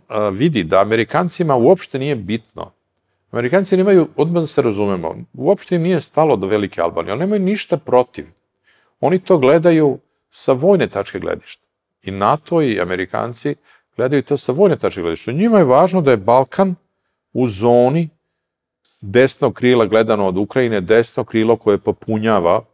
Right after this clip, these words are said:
nato i da oni su već uspeli da uvuku i Crnu Goru i Makedoniju, naravno baza je vojna već na, i trupe natoa su na Kosovu i Metohiji, e, i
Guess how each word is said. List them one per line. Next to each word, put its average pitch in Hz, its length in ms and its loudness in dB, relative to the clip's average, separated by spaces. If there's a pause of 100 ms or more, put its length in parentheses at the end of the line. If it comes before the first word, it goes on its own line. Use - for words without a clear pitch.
(760)
nato 98 500 -2 (840)
i 117 120 0
da 117 100 2
oni 127 180 2
su 123 180 0
već 120 200 -2
uspeli 107 360 -2
da 85 120 -2
uvuku 92 360 -4
i 87 40 -10
Crnu 98 280 -6
Goru 95 320 0
i 92 60 -2
Makedoniju, 92 800 -6
naravno 92 480 -4
baza 90 460 0
je 82 120 -2 (440)
vojna 95 300 -4
već 85 300 -8
na, 82 180 -4 (500)
i 92 140 -6 (200)
trupe 104 320 -2
natoa 90 480 0
su 87 260 -10
na 85 120 -10
Kosovu 87 420 -8
i 85 40 -16
Metohiji, 110 640 -4 (580)
e, - 40 -12 (440)
i 147 200 -2